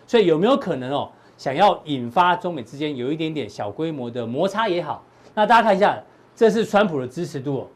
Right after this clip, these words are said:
最近一路一路往下掉。过去呢，美国股市不管怎么拉、怎么拉，它的支持度就是起不来。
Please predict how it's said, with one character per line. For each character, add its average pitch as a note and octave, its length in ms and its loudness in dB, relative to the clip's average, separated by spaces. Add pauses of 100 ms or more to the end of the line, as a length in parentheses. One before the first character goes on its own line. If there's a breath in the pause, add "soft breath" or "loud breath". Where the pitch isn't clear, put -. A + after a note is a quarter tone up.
(140)
最 F#3+ 160 2
近 F#3 220 -4
一 E3 100 -4
路 G#3 160 2
一 E3+ 40 2
路 F3+ 160 4
往 G#2+ 140 -2
下 B2+ 180 -6
掉。 B2 220 -6 (380 soft breath)
过 C#4+ 140 4
去 C4+ 160 2
呢， A#3+ 160 2
美 F#3 140 0
国 A3 100 6
股 F3+ 160 2
市 A3+ 100 0
不 G3+ 140 -4
管 G3 160 6
怎 D#3+ 100 -4
么 C#3+ 60 -4
拉、 E3 220 4
怎 C#3+ 140 -10
么 C#3 60 -6
拉， D3+ 240 2 (400)
它 F#3 140 4
的 F#3 80 4
支 F3+ 180 -6
持 D3 80 -6
度 D#3 240 -4 (120)
就 C#3+ 100 -8
是 C#3 60 -4
起 - 160 -14
不 A2+ 120 -16
来。 F#2 80 -12